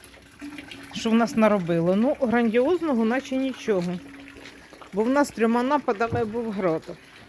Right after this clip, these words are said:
Центральна Україна, сьогодні дванадцяте чи одинадцяте.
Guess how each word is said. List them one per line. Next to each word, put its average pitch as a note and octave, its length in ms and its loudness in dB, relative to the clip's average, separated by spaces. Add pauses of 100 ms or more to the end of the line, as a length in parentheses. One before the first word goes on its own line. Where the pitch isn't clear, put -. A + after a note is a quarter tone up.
(880)
Центральна A#3 600 2
Україна, A#3+ 680 0
сьогодні A#3+ 440 -2
дванадцяте G#3+ 1080 -2 (560)
чи G#3+ 140 2
одинадцяте. G3+ 840 -2